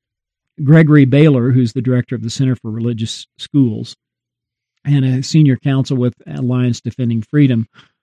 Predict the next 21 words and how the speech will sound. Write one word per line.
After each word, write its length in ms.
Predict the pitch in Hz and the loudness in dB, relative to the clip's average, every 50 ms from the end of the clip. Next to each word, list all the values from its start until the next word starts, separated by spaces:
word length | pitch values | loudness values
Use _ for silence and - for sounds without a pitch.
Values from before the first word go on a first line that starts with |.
| _ _ _ _ _ _ _ _ _ _ _ - - _ - - | _ _ _ _ _ _ _ _ _ _ _ -20 -20 _ -18 -10
also 460 | 170 - 151 165 160 - - 143 120 | -2 2 4 4 4 4 0 -2 0
echoed 380 | 123 123 123 - 135 123 117 113 - | -2 -2 -4 -4 -6 -6 -6 -6 -6
what 200 | 120 127 123 - | -6 -8 -4 -2
you 80 | 135 135 | -2 -2
just 200 | 127 113 - - | -2 -4 -6 -8
said. 280 | 120 110 104 107 113 - _ _ _ _ _ _ _ _ _ _ _ _ _ _ - | -10 -10 -10 -12 -16 -18 _ _ _ _ _ _ _ _ _ _ _ _ _ _ 2
He 100 | 165 160 | 2 2
said 260 | - - 170 156 143 | 4 4 4 6 6
it 200 | 139 131 - - | 4 2 0 0
further 300 | - 160 170 160 165 160 | 2 4 4 6 6 6
embeds 500 | 147 139 131 127 117 139 143 147 143 131 | 4 4 2 2 2 2 4 2 2 0
a 60 | 135 | -2
false 340 | - _ 127 120 123 123 - | -6 _ -6 -6 -6 -6 -6
definition 460 | - 143 123 120 - 127 123 113 - | -6 -6 -6 -4 -2 -2 -4 -4 -4
of 80 | 123 113 | -4 -2
marriage 400 | 113 113 120 123 131 135 127 123 | -2 -2 -2 -2 -2 -2 -2 -2
in 80 | 120 120 | -2 -2
the 60 | 117 | 0
American 440 | 117 120 120 120 117 - 120 117 120 | 0 0 -2 -2 -4 -4 -4 -4 -2
legal 220 | 123 110 117 110 - - | -2 -2 -4 -8 -10 -10
fabric. 400 | 120 107 117 113 123 - 277 | -10 -8 -8 -6 -8 -8 -10